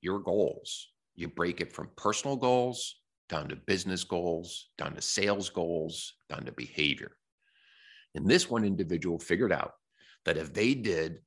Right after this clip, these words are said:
basically four things per day, they were gonna be okay. They needed to dial the phone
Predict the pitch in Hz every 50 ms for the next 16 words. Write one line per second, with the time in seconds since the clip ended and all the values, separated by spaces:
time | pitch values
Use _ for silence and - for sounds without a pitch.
0 | _ - 87 90 87 - - - 80 78 73 - - 78 78 95 123 123 - 117
1 | 113 113 113 110 - - - - - - - 95 98 107 120 139 143 131 123 139
2 | 139 113 78 69 62 62 64 - 69 - - - 80 85 85 85 87 85 82 85
3 | 82 85 87 85 - - 104 92 71 - - - _ _ _ _ _ - - -
4 | _ - 76 73 78 90 82 85 - - 82 - - - 80 78 78 82 98 107
5 | 143 - - - 82 73 67 62 60 73 85 101